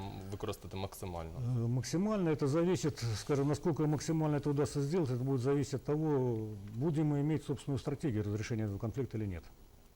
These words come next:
Speaker 2: То есть, э, легче иметь какой-то набросок такой стратегии на бумаге, что можно потом было корректировать свои действия, а не придумывать их заново каждый раз.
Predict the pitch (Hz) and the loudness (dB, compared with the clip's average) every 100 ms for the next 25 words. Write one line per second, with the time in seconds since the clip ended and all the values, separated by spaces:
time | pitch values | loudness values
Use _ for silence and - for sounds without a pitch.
0 | - - 123 117 - 127 110 120 165 - | -20 -4 -2 -2 -4 -6 -2 -2 -2 -2
1 | 147 135 147 127 - - 123 131 131 131 | -2 0 0 -2 -4 -2 0 2 0 0
2 | 135 - 113 113 - 110 117 110 120 107 | 0 0 -6 -6 -4 -4 -4 -4 -2 0
3 | 110 127 180 165 110 120 123 120 107 107 | -2 -2 -2 -2 -2 0 0 2 0 -2
4 | 110 117 107 107 - 135 127 123 - 160 | -2 0 0 0 -2 0 0 0 -2 0
5 | 117 92 - 107 104 110 101 - 85 - | 0 -2 -4 -2 -2 -2 -4 -6 -14 -16
6 | - - 107 104 117 117 117 104 98 104 | -18 -6 -2 0 0 0 0 -2 -2 -2
7 | 101 104 90 80 - - - - 110 92 | -2 -2 -4 -8 -14 -20 -20 -12 -6 -4
8 | 101 98 87 | -2 -4 -6